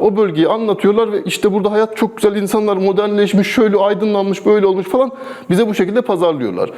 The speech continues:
Ve nasıl bir fark var ortada? Taha Kılıç'la özellikle şöyle bir farkları var. Bu adamlar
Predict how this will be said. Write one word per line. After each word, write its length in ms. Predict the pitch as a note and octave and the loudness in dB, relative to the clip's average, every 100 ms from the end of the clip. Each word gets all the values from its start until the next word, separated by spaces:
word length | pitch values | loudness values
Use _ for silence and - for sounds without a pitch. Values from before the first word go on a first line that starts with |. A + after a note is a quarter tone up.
| - - - | -16 -20 -4
Ve 200 | F#3 A3+ A3 - - - | 2 2 0 -10 -6 0
nasıl 380 | A#3+ B3 F#3 C3+ | 0 0 0 0
bir 100 | A#2 | 0
fark 320 | C#3+ B2 A2+ | 0 -2 -2
var 80 | G#2+ | 0
ortada? 340 | A2 - F#3+ | 0 0 0
Taha 260 | G#3 F3+ F3+ | 0 -2 -2
Kılıç'la 400 | F#3+ F3+ E3+ E3+ | -2 -2 0 2
özellikle 380 | D#3+ F3+ F3+ | 2 0 -2
şöyle 240 | F3 F#3+ F3 | 0 0 0
bir 80 | A2+ | 0
farkları 460 | A#2+ F#2+ F#2 B2 | -2 -2 -2 0
var. 120 | G#3+ A#3 - - - - | 0 -4 -10 -16 -20 -2
Bu 120 | A3 | 2
adamlar 480 | A3+ A3 A3 A3+ A3+ | 2 0 -2 -2 -4